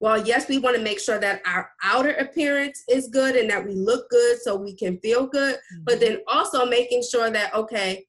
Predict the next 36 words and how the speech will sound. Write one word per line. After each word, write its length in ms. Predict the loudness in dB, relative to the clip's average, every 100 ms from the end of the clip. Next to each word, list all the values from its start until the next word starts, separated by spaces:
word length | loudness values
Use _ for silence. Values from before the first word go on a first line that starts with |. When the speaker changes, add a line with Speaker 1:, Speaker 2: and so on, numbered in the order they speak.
| _ _ _ -6
Speaker 1:
do 120 | 0
I 100 | 2
have 240 | 2 0 0
some 160 | -4 -2
insecurities, 1000 | -2 0 -4 -2 0 0 0 -4 -6 -12 -18
some 340 | -4 -4 -4 -8
voids 500 | -6 2 2 2 0
that 120 | 0
I 80 | 0 0
actually 320 | -2 -2 -6
need 220 | -6 -6
to 120 | -4 -2
address? 380 | 0 -2 -2 -8 -20 _ 2
Do 100 | 4
I 120 | 4
need 260 | 0 -2 -2
to 100 | -2
let 320 | 0 -2 -2
go 200 | -2 -2
of 120 | -4
toxic 600 | -4 -6 -4 -4 -4 -8 -4
family 240 | 0 0 0
members 280 | -4 -6 -8
or 100 | -6
friends? 560 | -2 0 -2 -6 -12 _ _ _ -2
Um, 340 | 2 4 2 -2 -12
what, 300 | -4 -2 -2 -4
what 100 | -2
are 80 | 0
those 240 | 2 0
things 180 | 0 0
that 100 | 0
I 40 | -2
have 160 | -4
to 80 | -6
do 280 | -4 -6